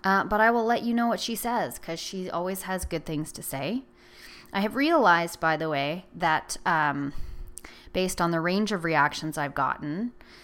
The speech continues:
that applying steps one, two, three has been very helpful. I'm powerless over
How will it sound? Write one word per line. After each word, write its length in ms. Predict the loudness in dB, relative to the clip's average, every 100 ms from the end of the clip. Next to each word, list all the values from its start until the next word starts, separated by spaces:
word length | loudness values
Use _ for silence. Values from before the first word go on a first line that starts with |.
| -20 -18 -2
that 600 | 4 6 6 2 -6 -6 -10 -20 -20 -16 -14 -6
applying 520 | -6 -2 2 4 4 2
steps 360 | 2 0 2
one, 220 | 0 0
two, 180 | 0 -4
three 240 | -2 -2 -2
has 120 | -2
been 180 | -6 -2
very 220 | 0 0
helpful. 680 | -2 -2 -4 -6 -4 -4 -6 -8 -4
I'm 260 | -2 -2
powerless 840 | 2 4 4 4 0 0 -4 -8 -10 -20 _ -4
over 680 | -2 0 2 2 2 0